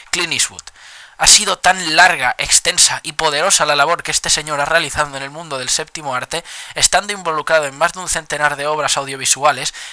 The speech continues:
entre ser productor, director o actor, entre otros, que he estado a punto de hacer un par de vídeos sobre él, uno analizando su vida como actor y otra como director. Pero creo que al final lo más justo es que se valoren ambas cosas compactándolo y sumarizándolo todo en un resumido vídeo,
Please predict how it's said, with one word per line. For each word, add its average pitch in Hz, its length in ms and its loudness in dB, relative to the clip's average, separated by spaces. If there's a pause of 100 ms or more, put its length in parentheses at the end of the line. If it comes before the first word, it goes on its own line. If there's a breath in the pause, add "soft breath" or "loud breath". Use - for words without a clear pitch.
entre 131 300 -6
ser 147 200 2
productor, 139 540 -4
director 131 500 -6
o 120 60 -2
actor, 139 320 -4
entre 131 320 -6
otros, 160 380 -4 (420 loud breath)
que 160 120 2
he 151 40 2
estado 190 320 2
a 180 80 2
punto 190 300 -6
de 156 280 2
hacer 170 340 0
un 165 100 -10
par 160 200 2
de 156 80 -6
vídeos 160 300 -2
sobre 147 340 0
él, 123 100 -2
uno 143 140 -4
analizando 151 680 -4
su 143 220 -2
vida 147 220 -4
como 156 200 -2
actor 170 320 -4
y 151 100 -6
otra 151 280 -2
como 147 220 -8
director. - 460 -8 (340 loud breath)
Pero 170 160 0
creo 202 280 2
que 185 80 0
al 160 80 0
final 165 340 2
lo 151 100 -6
más 147 160 -6
justo 156 340 -8
es 143 100 -2
que 151 100 -2
se 143 140 2
valoren 139 400 -2
ambas 143 280 -4
cosas 156 380 0
compactándolo 147 800 -2
y 123 40 -2
sumarizándolo 147 640 -4
todo 147 280 -4
en 131 140 -4
un 135 160 -14
resumido 131 500 -6
vídeo, 123 380 -4